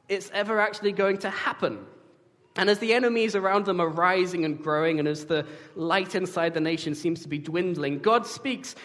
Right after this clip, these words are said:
through the prophet Isaiah, who we've already heard from today. <clears throat> He says,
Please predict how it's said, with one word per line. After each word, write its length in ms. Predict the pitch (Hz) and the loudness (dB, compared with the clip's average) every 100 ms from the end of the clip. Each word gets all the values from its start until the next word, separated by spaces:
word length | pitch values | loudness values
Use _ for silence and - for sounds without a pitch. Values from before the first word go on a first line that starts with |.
| - | -14
through 160 | - 196 | -6 -4
the 60 | |
prophet 340 | 190 220 214 214 | -2 -4 -2 -2
Isaiah, 720 | 175 170 175 202 160 117 143 - - - _ _ _ _ _ _ _ | 0 0 4 4 4 0 -6 -10 -20 -20 _ _ _ _ _ _ _
who 100 | 151 | -6
we've 180 | 151 156 | -4 -2
already 300 | 165 180 143 | 0 0 0
heard 260 | 165 165 | 0 0
from 240 | - 147 131 | -2 -4 -4
today. 440 | 139 139 117 147 151 - - - _ _ | -6 -6 -4 -6 -8 -18 -20 -20 _ _
<clears throat> 1120 | - - - - - - - - _ _ _ 165 | -6 -4 -4 -4 -12 -16 -20 -20 _ _ _ -2
He 140 | 170 | 0
says, 400 | 170 185 180 - | 2 0 0 -6